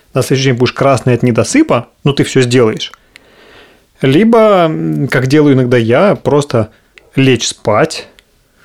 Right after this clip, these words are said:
поспать пять, там, четыре, пять, шесть часов, как в студенчестве, проснуться и сразу, не отвлекаясь на что, проснулся, сходил в туалет, попил воды, умылся, сел за задачу и не отлипаешь от стула до тех пор, пока ты её не сделаешь.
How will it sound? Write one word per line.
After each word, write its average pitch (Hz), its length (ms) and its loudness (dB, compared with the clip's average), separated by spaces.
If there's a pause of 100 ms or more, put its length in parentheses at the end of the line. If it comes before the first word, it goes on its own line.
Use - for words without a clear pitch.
(260)
поспать 123 520 -2
пять, 117 320 -2
там, 104 160 -2
четыре, 123 400 0
пять, 113 260 -2
шесть 113 240 -2
часов, 151 340 -2
как - 140 -4
в - 40 -12
студенчестве, 131 800 -2 (240)
проснуться 175 540 0
и 170 420 2
сразу, 156 540 0
не 131 120 2
отвлекаясь 131 540 0
на 139 100 0
что, 120 160 -2
проснулся, 151 440 0
сходил 127 220 0
в - 60 -8
туалет, 190 300 0
попил 123 260 0
воды, 135 300 2
умылся, 156 520 2 (160)
сел 165 420 0
за 135 100 2
задачу 127 560 0
и 135 140 -2
не 135 100 4
отлипаешь 147 640 0
от 120 100 -4
стула 185 320 0
до 123 140 2
тех - 220 -6
пор, 233 280 0
пока 135 400 -2
ты - 180 -2
её 127 460 0
не 135 120 2
сделаешь. 107 600 -2